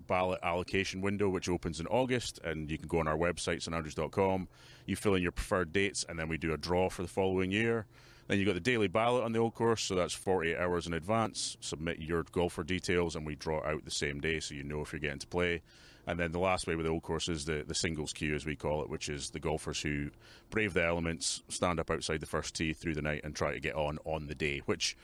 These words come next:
uh, is one way for people to go. I, I used to have a romantic notion that I thought it was a really cool way to do it. As I'm getting older, I'm not so keen on sitting outside all night to play golf.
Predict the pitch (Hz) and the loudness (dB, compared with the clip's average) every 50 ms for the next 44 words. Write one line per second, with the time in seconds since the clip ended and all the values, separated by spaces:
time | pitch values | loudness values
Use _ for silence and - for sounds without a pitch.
0 | - - - - - 90 90 - 107 101 92 101 113 131 135 131 131 127 - - | -20 -20 -20 -6 -2 -2 0 0 0 -4 -2 0 2 2 4 4 2 2 2 -2
1 | 113 - 127 117 123 110 90 87 98 117 123 131 131 127 - - _ _ - 95 | -2 -2 -2 0 0 -4 -4 0 2 2 4 4 2 0 -2 -8 _ _ -2 -2
2 | 95 92 - _ - - _ _ - 95 87 87 92 107 110 - - 92 98 90 | -2 -2 -4 _ -20 -20 _ _ -2 -2 -2 -2 -2 -2 -2 0 0 0 0 2
3 | 92 87 90 87 90 90 95 69 - - 98 92 95 92 - 98 90 80 85 - | 2 0 2 2 2 2 2 0 -4 -2 2 2 2 2 2 -2 -2 -2 0 2
4 | 95 85 82 78 80 80 82 87 85 80 - - - 107 101 104 104 104 92 90 | 2 2 2 0 -2 -2 0 0 0 0 0 2 2 4 4 4 4 2 2 0
5 | 113 113 113 117 - - - - - - - 98 87 101 92 87 95 90 85 - | 2 2 2 2 2 -4 -12 -20 -14 -2 -2 0 0 2 0 2 2 0 0 0
6 | - 104 110 117 113 120 120 - 76 87 90 90 92 - - - - 90 - - | 2 2 2 4 4 4 4 4 2 0 0 0 -2 -2 -2 -2 -2 -2 -2 0
7 | 107 101 95 98 98 95 - - - - 95 101 104 92 - 113 107 101 104 104 | 0 2 2 2 2 0 2 2 2 2 2 2 0 2 2 2 4 6 6 4
8 | 104 107 110 110 - - - - - 110 101 113 117 120 123 - - - | 4 4 2 0 0 -2 -4 0 2 2 6 6 6 6 4 0 -4 -12